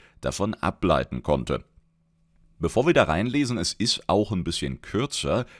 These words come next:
vielleicht noch mal etwas zum großen Drumherum. Wie haben wir das gefunden? Warum und wo sind überhaupt Naga in Dragonflight?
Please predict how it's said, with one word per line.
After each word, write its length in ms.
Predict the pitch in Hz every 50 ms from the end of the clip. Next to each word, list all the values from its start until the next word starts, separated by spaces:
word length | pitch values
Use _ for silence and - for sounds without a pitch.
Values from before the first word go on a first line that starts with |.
| _
vielleicht 420 | _ - 80 71 78 101 117 - -
noch 120 | 110 101
mal 160 | 98 92 82 -
etwas 420 | 87 87 - 87 87 82 - -
zum 220 | - 92 85 90
großen 580 | 87 - 64 64 71 85 90 - - 92 82 67
Drumherum. 600 | - 73 71 76 78 71 67 - 80 107 123 113 - - - _
Wie 200 | - 78 90 98
haben 240 | 90 98 87 92 85
wir 80 | 82
das 240 | 69 80 80 - -
gefunden? 640 | - 76 - - 95 101 120 120 - 117 127 123 - - - _ _
Warum 400 | 82 80 - 80 87 98 117 107
und 340 | 85 90 87 78 65 65
wo 220 | 62 73 71 85 101
sind 340 | 92 87 95 92 87 - - -
überhaupt 540 | 80 78 82 76 71 92 110 117 - _ 76
Naga 600 | 73 73 71 73 80 85 80 80 73 67 62 - - - - _ _ _
in 160 | 80 80 76
Dragonflight? 840 | 65 67 71 82 98 107 98 - - - 64 60 57 55 55 - -